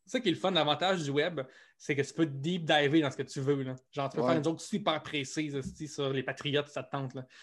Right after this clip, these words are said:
Speaker 1: Parce que sur une scène, euh, les, euh, puis au pire, genre, les gens, ils scrollent. Parce que sur une scène, pas avoir, avoir un rire de quatre personnes sur, sur cent, mettons, c'est pas assez pour garder la vague.
Speaker 2: Mhm.
Speaker 1: Fait que, euh,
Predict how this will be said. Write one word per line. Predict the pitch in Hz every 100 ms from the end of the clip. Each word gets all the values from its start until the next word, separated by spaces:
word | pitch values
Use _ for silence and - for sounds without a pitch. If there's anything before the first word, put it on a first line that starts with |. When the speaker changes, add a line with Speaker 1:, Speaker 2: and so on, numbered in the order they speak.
| -
Speaker 1:
Parce | - 143
que | 156
sur | 165
une | 156
scène, | 139 170 185 160 - - _ _ 160
euh, | 147 135
les, | 135 143 139
euh, | 135 135 131 131 135
puis | 139 180
au |
pire, | 175 208 202
genre, | 165
les | 156
gens, | 165
ils | 156
scrollent. | - 160 151
Parce | 127
que | 139
sur | -
une | 160
scène, | 139 180 190 165 - _ _ _ _ _ _
pas | 185 208
avoir, | 202 208 214 180 180
avoir | 160 180 214 175
un | 160
rire | 156 185
de | 160 143
quatre | - 180
personnes | - 151 - 175 175 151
sur, | 151 127 131 -
sur | - 147
cent, | - 165
mettons, | 160 147 165
c'est | 139
pas | 131 135
assez | 127 151
pour | 143 139 131 _ _ _ -
garder | 147 147
la | 135
vague. | 127 139 135 123 _ _ _
Speaker 2:
Mhm. | 120
Speaker 1:
Fait | 151 139
que, | - - _ _ _ _ _ -
euh, | 143 139 135